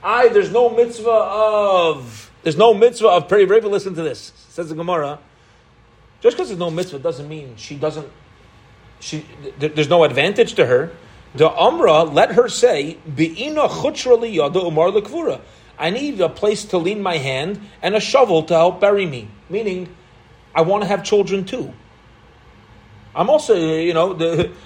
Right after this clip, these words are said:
it's a schus to get old. Not everybody's zeichet to get old. People say, "Oh, yeah, I'm getting old."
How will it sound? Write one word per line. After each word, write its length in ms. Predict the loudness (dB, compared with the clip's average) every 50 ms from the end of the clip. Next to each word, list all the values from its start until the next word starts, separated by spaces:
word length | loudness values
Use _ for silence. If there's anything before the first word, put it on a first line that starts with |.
| -18 -6 -4
it's 560 | -4 -2 2 2 2 2 4 2 2 4 4
a 40 | 2
schus 360 | 2 4 4 4 4 4 2
to 100 | 0 2
get 140 | 4 6 6
old. 340 | 6 6 4 2 -4 -12 -20 -20 _ _ _ _ _ _ _ _ _ _ _ -20 _ -20 _ -20 -20 -20 _ -4
Not 120 | -2 0 0
everybody's 400 | 0 -2 0 0 2 0 4 4
zeichet 300 | 4 4 4 2 -2 -6
to 80 | -4 -4
get 140 | -4 -4 -4
old. 260 | -4 -6 -8 -14 -20 _ _ _ _ -12
People 160 | -12 -10 -8 -6
say, 140 | -6 -4
"Oh, 120 | -2 0 0
yeah, 100 | 0 0
I'm 80 | -2
getting 240 | -4 -8 -8 -6 -8
old." 160 | -10 -10 -12